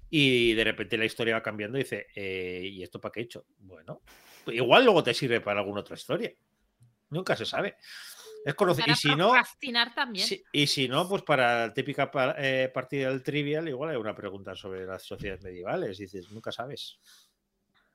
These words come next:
Speaker 1: Bueno, yo creo que el museo, ya siendo hora de que va a cerrar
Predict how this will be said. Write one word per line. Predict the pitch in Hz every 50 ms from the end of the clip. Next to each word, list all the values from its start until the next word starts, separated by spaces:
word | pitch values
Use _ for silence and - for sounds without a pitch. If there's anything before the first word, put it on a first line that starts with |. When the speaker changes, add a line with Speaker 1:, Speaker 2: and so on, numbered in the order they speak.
| _ _ _ _ _ _ _ _ - - - - - - - - - _ _
Speaker 1:
Bueno, | - 170 151 104 - - _ _
yo | - 139 127 127 131 -
creo | - 156 180 180
que | 180 151
el | 123 117
museo, | 117 107 104 104 104 - - 139 139 131 110 92 92 - -
ya | - 120 110 101 95
siendo | - - 107 101 101
hora | 107 110 98
de | 98 -
que | -
va | 85 87
a | -
cerrar | - 98 - 95 113 - -